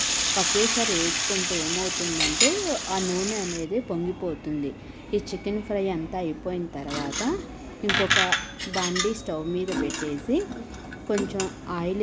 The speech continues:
వేడెక్కిన తర్వాత క్యాషూ నట్ అనేది ఫ్రై చేయాలి.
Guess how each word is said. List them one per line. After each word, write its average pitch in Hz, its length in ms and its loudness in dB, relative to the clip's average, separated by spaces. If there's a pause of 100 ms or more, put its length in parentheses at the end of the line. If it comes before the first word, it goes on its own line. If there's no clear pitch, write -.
వేడెక్కిన 175 540 4 (100)
తర్వాత 147 480 -2 (200)
క్యాషూ 180 360 -6 (140)
నట్ 156 280 -8
అనేది 156 360 0 (120)
ఫ్రై 180 220 0 (140)
చేయాలి. 143 460 -2